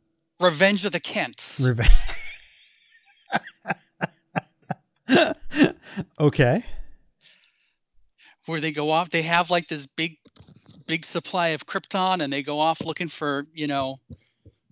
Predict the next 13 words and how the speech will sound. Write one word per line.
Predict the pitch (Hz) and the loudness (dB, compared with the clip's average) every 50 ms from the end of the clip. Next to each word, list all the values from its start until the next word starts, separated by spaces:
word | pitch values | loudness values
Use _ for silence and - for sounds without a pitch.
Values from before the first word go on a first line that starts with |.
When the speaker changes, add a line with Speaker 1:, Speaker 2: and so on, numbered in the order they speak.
| _ _ _ _ _ - | _ _ _ _ _ -12
Speaker 1:
rogue | 165 151 160 165 165 170 | -6 0 2 2 2 0
Kryptonians. | - - 196 175 - - - 175 165 170 180 175 180 185 185 196 202 - - - - - _ _ - | -2 -2 -4 -4 -4 -2 0 0 2 2 2 2 2 0 0 -2 -2 -4 -6 -6 -8 -10 _ _ -4
Speaker 2:
Right. | 165 127 113 107 113 143 _ - - - - - - _ - - _ _ _ _ _ _ _ _ _ _ _ _ _ _ _ _ _ _ _ _ _ _ _ _ _ _ _ _ _ _ _ _ _ _ _ _ _ _ _ _ _ _ _ _ _ _ _ _ _ - | -2 -2 0 -2 -4 -6 _ -14 -20 -20 -20 -20 -20 _ -20 -20 _ _ _ _ _ _ _ _ _ _ _ _ _ _ _ _ _ _ _ _ _ _ _ _ _ _ _ _ _ _ _ _ _ _ _ _ _ _ _ _ _ _ _ _ _ _ _ _ _ -2
Well, | 147 143 165 185 185 175 175 - | 0 0 0 0 -4 -8 -10 -6
I | 156 143 | -4 -2
mean, | 147 156 147 151 147 135 - | 0 0 0 -2 -2 -4 -8
Speaker 1:
<sighs> | - - | -12 -6
Speaker 2:
that | - 143 143 | -4 -4 -2
would | 147 156 | -2 -2
definitely | 135 151 147 - - 147 139 131 143 143 139 | -2 -2 -4 -2 -4 -4 -4 -2 -4 -4 -4
be, | 131 - _ _ _ _ _ _ _ _ _ _ _ _ _ _ _ _ _ _ _ _ _ _ _ _ - - - _ _ - | -6 -8 _ _ _ _ _ _ _ _ _ _ _ _ _ _ _ _ _ _ _ _ _ _ _ _ -20 -20 -20 _ _ 0
would | 165 170 160 | 0 4 4
they, | 190 190 185 143 - | 6 4 4 2 -4